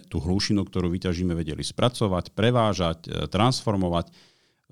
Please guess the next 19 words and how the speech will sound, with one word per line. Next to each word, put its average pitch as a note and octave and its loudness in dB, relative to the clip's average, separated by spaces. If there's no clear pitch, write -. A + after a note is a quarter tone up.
spracovanie, F2+ 2
e, D#2 -2
priemyselné E2+ 0
je D2+ -8
zložitejšie F#2 0
náhrad, D#2+ -4
že D#2+ -6
to, E2+ -2
to, - -10
to C#2 -10
sú D2+ -10
všetko - -4
narátavané, F#2+ 0
narátavaná E2 -2
energia, G2+ 2
ktorá F#2 -4
je - -8
potrebná, D#2+ -4
ktorá D#2+ -2